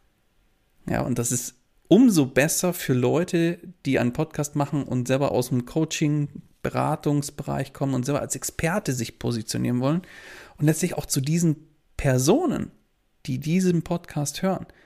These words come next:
auch Vertrauen aufbauen wollen, weil sie sagen, „Hey, mich kauft man nicht einfach, ich brauche ein gewisses Grundvertrauen, dass Leute zu mir kommen und bei mir arbeiten wollen.“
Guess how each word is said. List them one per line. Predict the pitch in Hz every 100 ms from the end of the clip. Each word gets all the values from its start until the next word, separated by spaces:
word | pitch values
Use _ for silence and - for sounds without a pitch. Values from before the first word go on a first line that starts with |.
| -
auch | -
Vertrauen | - 147 - 156 202 208
aufbauen | 113 - - 107 95
wollen, | 92 -
weil | 120 147
sie | 147
sagen, | 147 143 139
„Hey, | 175 180 - - - - - - - - _ _ -
mich | - 175 -
kauft | - 190 285 -
man | 107 110
nicht | 117 -
einfach, | 113 127 - 160 -
ich | - -
brauche | 127 123 202 -
ein | 175 147
gewisses | 127 180 - -
Grundvertrauen, | - 170 202 - - 123
dass | 131 127
Leute | 123 131 165 135
zu | -
mir | 165 165
kommen | - 143
und | 131
bei | 127
mir | 139 135
arbeiten | 143 135 -
wollen.“ | 92 80